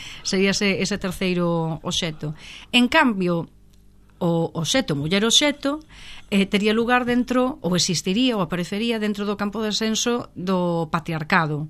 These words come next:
É dicir, o seu trazo fundamental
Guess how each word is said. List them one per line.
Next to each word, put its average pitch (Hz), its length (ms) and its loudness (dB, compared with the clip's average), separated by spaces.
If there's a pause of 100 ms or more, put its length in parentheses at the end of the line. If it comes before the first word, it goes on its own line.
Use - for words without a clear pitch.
(840)
É 196 160 2
dicir, 185 240 2 (300)
o 190 80 2
seu 226 180 2
trazo 226 320 0
fundamental 220 720 0